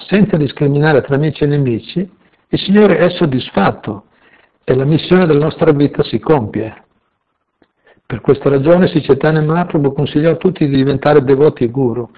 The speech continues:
e di predicare la coscienza di Krishna. Quindi ha chiesto a tutti, no, diventare, aiutare gli altri, insegnare. <clears throat>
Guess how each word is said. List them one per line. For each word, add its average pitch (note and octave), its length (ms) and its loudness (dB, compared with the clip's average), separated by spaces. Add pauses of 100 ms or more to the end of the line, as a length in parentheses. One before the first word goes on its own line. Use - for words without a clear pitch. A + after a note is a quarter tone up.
(240)
e B2+ 100 -2
di C3+ 120 0
predicare D3 580 0
la C#3 100 2
coscienza C3 480 -2
di A#2+ 100 -4
Krishna. A2 560 -8 (400)
Quindi A2 220 -10
ha - 60 -18
chiesto - 280 -10
a A2 40 -10
tutti, G#2+ 380 -6 (840)
no, B2+ 180 -8
diventare, A#2 720 -6
aiutare A#2+ 420 -4
gli A#2 80 0
altri, B2+ 320 -2
insegnare. A2+ 720 -8
<clears throat> - 400 -6